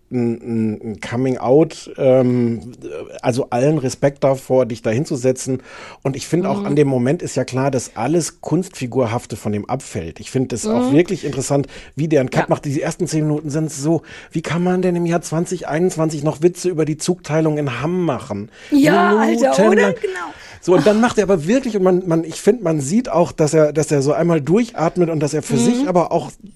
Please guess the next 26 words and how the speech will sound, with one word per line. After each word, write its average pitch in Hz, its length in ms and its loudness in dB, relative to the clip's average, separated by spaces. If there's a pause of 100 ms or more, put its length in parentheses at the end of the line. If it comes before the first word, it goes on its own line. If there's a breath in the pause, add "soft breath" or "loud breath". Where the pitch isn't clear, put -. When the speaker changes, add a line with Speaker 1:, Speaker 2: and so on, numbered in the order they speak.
(160)
Speaker 1:
dass 147 200 -2
das 180 220 0
ein, 190 160 -2 (200)
also 117 220 -2
er 107 60 0
hat 117 100 -8
sich 120 100 -8
das 120 120 -6
offensichtlich 135 480 -6
vorgenommen, 190 520 2
aber 139 200 -2
er 135 100 -2
muss 151 200 4
Speaker 2:
Ja. 202 80 2 (420)
Speaker 1:
da 175 380 0
einmal 165 400 2
sich 139 180 -10
innerlich 151 380 -2
nochmal 151 360 0
einen 135 120 0
Ruck 139 220 0
geben 104 260 -6
und 104 60 -6
zu 113 80 -4
sagen, 117 160 -2 (280 loud breath)
Speaker 2:
Ja. 190 200 -6